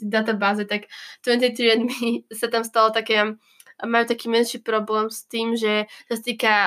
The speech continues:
ľudí z Ázie, tak, eh, napríklad skupinu ľudí, ktorí boli, že z Indonézie, z Kambodže, z Tajvanu a z Malajzie, tak na nich mali len vzorku v databáze sto dvadsaťštyri ľudí v porovnaní so štyristo miliónmi ľudí,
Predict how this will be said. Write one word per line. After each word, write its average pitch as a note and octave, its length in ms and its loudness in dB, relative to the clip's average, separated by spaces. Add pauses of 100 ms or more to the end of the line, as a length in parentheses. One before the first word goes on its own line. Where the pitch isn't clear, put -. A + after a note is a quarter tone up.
ľudí A3+ 340 -2
z - 80 -6
Ázie, G#3+ 560 2
tak, G#3+ 240 -6 (560)
eh, G3+ 360 0 (200)
napríklad A3+ 480 0
skupinu A#3+ 560 2
ľudí, A3+ 300 0
ktorí G#3+ 260 -4
boli, G#3 240 -2
že G3+ 160 -8
z - 60 -20
Indonézie, A3+ 760 0
z G#3+ 80 -10
Kambodže, G#3+ 640 -2
z G#3+ 100 -10
Tajvanu G#3 560 2
a G3+ 80 -2
z G#3 160 -6
Malajzie, G#3 680 2 (380)
tak A3+ 160 0
na A#3 240 4
nich B3+ 320 2
mali A3 300 2
len G#3+ 180 0
vzorku A3 400 -2
v G#3+ 80 -10
databáze G#3+ 480 0
sto A3 240 -2
dvadsaťštyri A3 720 -2
ľudí G#3 480 -6
v - 320 -20
porovnaní A3+ 640 2
so G#3 80 0
štyristo A3+ 560 -2
miliónmi G#3+ 560 4
ľudí, G3+ 320 0